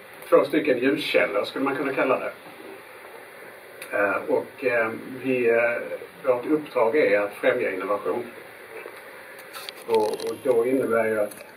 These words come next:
det måste kre-, kreeras idéer och, eh, skapas möten för att få fram nya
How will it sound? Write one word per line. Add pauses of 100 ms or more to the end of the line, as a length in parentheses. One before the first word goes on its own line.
(260)
det
måste (400)
kre-, (160)
kreeras
idéer (220)
och,
eh, (280)
skapas
möten (600)
för
att
få
fram
nya